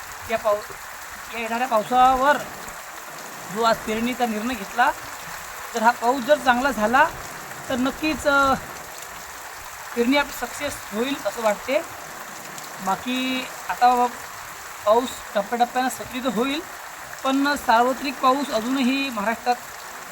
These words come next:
वाटत नाही. त्या तुलनेत, अ, विदर्भातील जे सातपुडा तालुके आहेत, जिल्हे आहेत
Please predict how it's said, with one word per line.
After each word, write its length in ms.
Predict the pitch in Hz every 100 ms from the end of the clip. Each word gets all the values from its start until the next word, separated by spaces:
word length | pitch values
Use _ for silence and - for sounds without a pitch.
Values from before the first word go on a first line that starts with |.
| - - 185
वाटत 280 | 196 247
नाही. 160 | 254 285
त्या 160 | 269 262
तुलनेत, 580 | 262 247 262 - -
अ, 240 | 208 196 202
विदर्भातील 580 | 190 196 247 254 247 262
जे 480 | 226 254 254 262 254
सातपुडा 500 | 226 214 240 254 254
तालुके 320 | 240 240 226 262
आहेत, 160 | 254
जिल्हे 360 | 214 220 233 247
आहेत 180 | 247